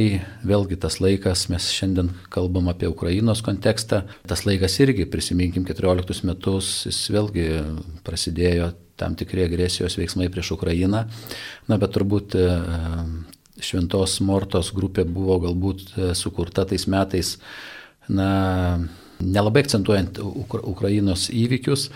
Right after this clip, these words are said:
Gal tai, gal toks sutapimas gavosi. Ir iš tikrųjų labai prasminga iniciatyva, labai prasmingas darbas, kurį daro pasaulio bažnyčia, jeigu taip galime pasakyti,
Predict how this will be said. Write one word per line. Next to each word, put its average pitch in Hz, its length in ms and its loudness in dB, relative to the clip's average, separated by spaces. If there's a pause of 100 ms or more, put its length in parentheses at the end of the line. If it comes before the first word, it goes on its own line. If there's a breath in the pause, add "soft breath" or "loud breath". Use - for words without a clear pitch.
(140 loud breath)
Gal 98 160 -2
tai, 98 140 -2 (180)
gal 104 240 0
toks - 240 -2
sutapimas 120 560 2
gavosi. 127 600 2 (480)
Ir 107 320 2
iš - 100 -2
tikrųjų 117 280 4
labai 107 260 4
prasminga 87 500 0
iniciatyva, 98 680 0
labai 101 180 0
prasmingas 90 640 0
darbas, 98 460 0 (360 loud breath)
kurį 101 300 2
daro 107 380 6 (580 loud breath)
pasaulio 104 420 4
bažnyčia, 92 460 2
jeigu 101 160 2
taip 92 160 -2
galime 90 320 2
pasakyti, 92 640 -2